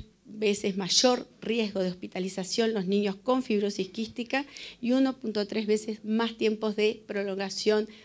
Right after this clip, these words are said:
de la hospitalización que los niños sanos. O sea, es una población distinta. Los lactantes menores de tres años con antecedentes de haber tenido un B R S, esos niños con enfermedad pulmonar crónica muy precoz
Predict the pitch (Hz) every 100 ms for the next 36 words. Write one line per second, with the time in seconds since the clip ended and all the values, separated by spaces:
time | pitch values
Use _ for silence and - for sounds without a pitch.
0 | _ 190 190 180 196 190 185 190 175 -
1 | 196 190 180 175 175 175 - 160 135 123
2 | - - 180 175 208 202 190 185 180 202
3 | 208 196 - 233 190 190 - - _ -
4 | - - - - - 196 214 208 262 233
5 | 202 185 196 214 220 190 190 214 214 233
6 | 208 185 180 180 180 196 - 226 226 294
7 | 254 214 208 180 190 190 226 247 240 220
8 | 233 240 214 196 185 196 247 240 - 208
9 | - - 302 294 247 226 240 262 214 190
10 | 185 185 180 180 180 180 202 214 208 190
11 | 190 196 196 196 196 190 185 190 196 214
12 | 233 240 269